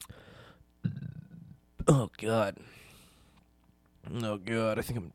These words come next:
I think I'm dying. <sighs> Olivia Munn shows up for a few lines in this, you know, and I thought she was more famous. <laughs> I thought she, I definitely thought she was more famous going into this movie, but I, I'm looking into her filmography, and she is n-, she was not in, like, anything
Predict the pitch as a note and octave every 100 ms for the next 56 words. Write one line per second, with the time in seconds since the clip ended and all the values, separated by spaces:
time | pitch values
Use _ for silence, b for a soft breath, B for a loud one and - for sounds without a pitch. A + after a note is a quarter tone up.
0 | - G#2 B2 F2 B1 G#2+ G#2+ A#2 A#2 -
1 | _ _ _ - C#3 B2+ B B B B
2 | B B B - _ C3+ E3+ A3 F#3+ E3+
3 | G3+ B2 A#2 A2+ - A2+ - A2 A2 G#2+
4 | G#2+ G#2+ G#2+ G#2+ - - _ _ _ _
5 | _ _ _ _ _ C3+ A2+ G#2+ A#2+ -
6 | C3+ - C3+ A#2 A#2+ A#2 A2+ B2+ A2+ A2+
7 | - - - - F#3 B3 B3 - - F3+
8 | E3+ F#3+ D3 C3+ C3+ C3 - B2 A#2 A#2
9 | A2+ A2+ G#2 G#2 G#2+ G2 G2 G2+ G2+ A#2
10 | A#2+ B2 C#3 C#3 C#3+ - G#2 - _ _
11 | G#2+ G#2+ - A2 A2+ A#2 B2 A#2 G#2+ A2
12 | G#2+ G#2+ G#2 G#2 G#2+ B2+ A#2 A2 G2+ F#2+
13 | G2 - - G#2+ G2+ F#2+ G#2 - - A2+
14 | G#2+ G2+ G2+ F2+ - F#2 F2 B1 - C#2
15 | F2 G2+ G2